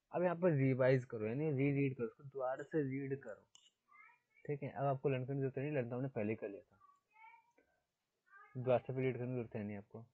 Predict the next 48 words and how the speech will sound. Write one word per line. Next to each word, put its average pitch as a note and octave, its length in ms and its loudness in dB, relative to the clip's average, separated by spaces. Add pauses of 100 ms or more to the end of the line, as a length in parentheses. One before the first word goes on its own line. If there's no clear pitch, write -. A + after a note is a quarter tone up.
(420)
अब D#3 100 2
दोबारा D3 180 6
से D#3+ 100 -2
recall C#3 240 0
करो G#2 240 -8
जो A2+ 80 -2
आपने B2 220 -6
अभी A#2 180 -4
delete B2 200 -4
किया C#3 120 -12
ना, D3 100 -16
अब - 120 -18
दोबारा C#3 160 -8
से C3+ 40 -20
इसको - 180 -16
recall B2 220 -10
करने A#2 200 -8
की - 0 -
कोशिश A2+ 220 -20
करो। - 1000 -14
आपको C#3+ 160 -4
recall C3+ 320 -2
हो B2 140 -4
रहा B2+ 160 -4
है? C3+ 160 -8 (680)
परफेक्ट। A2 440 -2
नहीं B2 440 -4
हो C3 120 -4
रहा B2 220 -8
है? C#3+ 140 -10 (840)
दोबारा A#2+ 360 2
से A2 60 -14
इसको - 180 -6
delete A2 180 0
करो, G2+ 180 -10
दोबारा F#2+ 140 -10
से - 180 -20
शो A#2+ 100 -8
क्या A#2+ 120 -18
करो, D3 160 -6
delete C3+ 200 -8
करो, C3+ 300 -12 (1120)
फिर D3+ 180 -2
delete D3+ 160 -2
करके D#3 120 -8
फिर D#3+ 140 -6
छोड़ C#3 280 -6
दो। C#3 140 -4